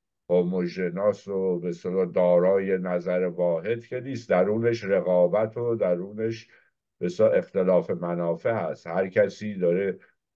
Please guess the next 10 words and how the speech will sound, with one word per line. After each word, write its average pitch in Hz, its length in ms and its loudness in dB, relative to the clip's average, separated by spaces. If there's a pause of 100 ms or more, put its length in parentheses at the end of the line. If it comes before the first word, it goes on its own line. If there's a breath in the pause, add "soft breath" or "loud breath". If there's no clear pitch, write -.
تلاش 95 480 4
می‌کنه 101 380 -2
برای 92 240 2
سود 107 340 -8
بیشتر 95 640 0
وسط 90 400 0
این 98 200 -6
طبقه. 71 580 -4 (640)
در 98 100 4
نتیجه 123 340 -2